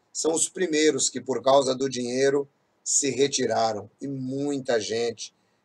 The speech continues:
tem acabado perdendo aí o seu direito, né? Além da dignidade perdida, além dos traumas sofridos. Talvez você esteja surpreso, mas do que você está falando, ancião? Eu quero que você acompanhe comigo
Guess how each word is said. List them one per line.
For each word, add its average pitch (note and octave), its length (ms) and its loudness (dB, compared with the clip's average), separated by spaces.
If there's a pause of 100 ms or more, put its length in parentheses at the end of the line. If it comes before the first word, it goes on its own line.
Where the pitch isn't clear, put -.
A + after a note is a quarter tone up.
(180)
tem C3 160 0
acabado A#2+ 960 2 (180)
perdendo B2+ 680 2
aí B2 340 -2 (360)
o A#2 80 -6
seu D3+ 300 4
direito, B2+ 580 -2
né? B2 200 -2
Além C3+ 280 -2
da D#3 120 -2
dignidade B2+ 840 -2
perdida, A#2 800 -4 (400)
além C#3+ 300 0
dos - 240 -2
traumas D3 560 4
sofridos. - 720 -6 (400)
Talvez F3 240 0
você E3+ 220 0
esteja D#3+ 280 0
surpreso, C#3 560 0
mas C#3 160 0
do C#3 100 -8
que - 120 -12
você F3 200 -4
está D3 240 2
falando, A#2+ 320 2
ancião? G#2+ 440 -2 (480)
Eu - 100 -4
quero D3 220 2
que - 40 -18
você C#3+ 240 4
acompanhe C#3 460 0
comigo C3 640 -2